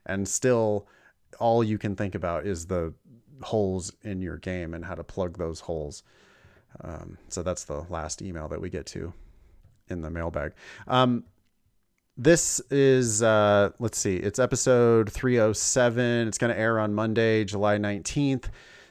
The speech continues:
That means that you've got a little less than a month until the August L sat, if you're signed up for that. The deadline is already passed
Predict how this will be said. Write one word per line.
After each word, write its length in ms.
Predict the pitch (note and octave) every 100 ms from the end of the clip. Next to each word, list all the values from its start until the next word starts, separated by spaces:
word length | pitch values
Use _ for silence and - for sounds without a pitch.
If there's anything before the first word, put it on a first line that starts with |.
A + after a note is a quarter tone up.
| -
That 140 | G#2
means 320 | A2+ A2 G#2
that 120 | G#2 G2
you've 220 | G#2 G2
got 300 | A2 G#2 G#2
a 20 |
little 240 | C3 G#3
less 240 | F3+ F3 -
than 100 | D#3
a 60 |
month 480 | B2 B2 C#3 C#3 -
until 540 | F#2+ A2+ A2 A#2 A#2 G#2+
the 100 | G#2+
August 580 | F#2+ G#2 A2 A2 -
L 160 | F2 G2+
sat, 380 | - A#2+ A#2+ -
if 160 | -
you're 80 | G2+
signed 340 | F#2+ G#2 G2+ G#2
up 200 | G#2+ -
for 160 | A2
that. 400 | G#2 A2+ A2+ - _ - -
The 240 | G#2+ F#2 F2+
deadline 440 | G2+ G2 F#2 F#2
is 160 | F2 F#2+
already 240 | F2+ F2+
passed 480 | - G#2+ G#2 -